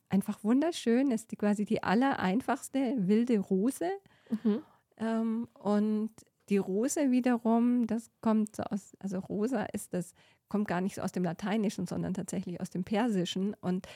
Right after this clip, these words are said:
Speaker 1: dort ist die
Speaker 2: Ah.
Speaker 1: Rose quasi, also der Name Ro-, Rosa,
Speaker 2: Mhm.
Speaker 1: wie immer den man jetzt Persisch ausspricht, quasi der Na-, die Bezeichnung für die Blume aller Blumen.
Speaker 2: Ah,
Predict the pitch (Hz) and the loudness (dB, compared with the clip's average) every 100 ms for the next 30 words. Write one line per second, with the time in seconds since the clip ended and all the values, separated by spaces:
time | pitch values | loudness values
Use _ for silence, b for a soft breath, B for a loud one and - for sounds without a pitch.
0 | - - 185 233 - 202 - 202 196 b | -14 -4 -2 -2 -4 -8 -4 -4 -4 b
1 | b 277 185 180 233 254 277 - 175 190 | b -10 -4 -2 0 0 -2 -4 -6 -6
2 | - 202 175 175 170 175 233 262 b b | -2 -2 0 0 0 0 0 -2 b b
3 | _ _ - 190 - - 190 170 214 262 | _ _ -20 -14 -14 -12 -6 -2 -2 -2
4 | 285 320 339 _ _ 240 240 240 165 165 | -4 -4 -10 _ _ -2 0 -2 -4 -2
5 | 175 - 190 180 175 165 165 165 - 175 | -2 0 -2 0 0 0 -2 -4 -6 -6
6 | 165 165 - 170 254 - 233 214 - b | -4 -4 -4 -4 -4 -4 -4 -4 -6 b
7 | b b b _ - 180 180 185 - _ | b b b _ -2 -2 -2 -6 -16 _
8 | _ 175 175 170 - - - 180 165 180 | _ -2 2 0 -2 -10 -6 -4 -2 2
9 | 175 226 196 196 190 170 190 233 262 196 | 2 2 -2 -2 -2 0 2 4 2 2
10 | 180 196 175 196 202 175 160 180 - _ | 2 2 2 4 4 2 -2 -6 -14 _
11 | _ _ 311 427 440 359 277 | _ _ -2 0 0 0 -2